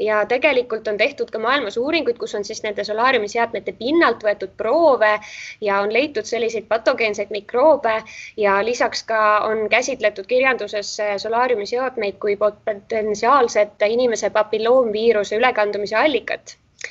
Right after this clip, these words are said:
Äh, me ju tegelikult teame, et neid solaariumiseadmeid puhastatakse pärast iga kliendi seal viibimist. Kliendid seal ju ka higistavad, eks ole,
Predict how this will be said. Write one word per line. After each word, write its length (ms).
Äh, 320
me 160
ju 80
tegelikult 720
teame, 360
et 120
neid 160
solaariumiseadmeid 800
puhastatakse 720
pärast 340
iga 240
kliendi 400
seal 280
viibimist. 720
Kliendid 400
seal 160
ju 80
ka 160
higistavad, 640
eks 180
ole, 200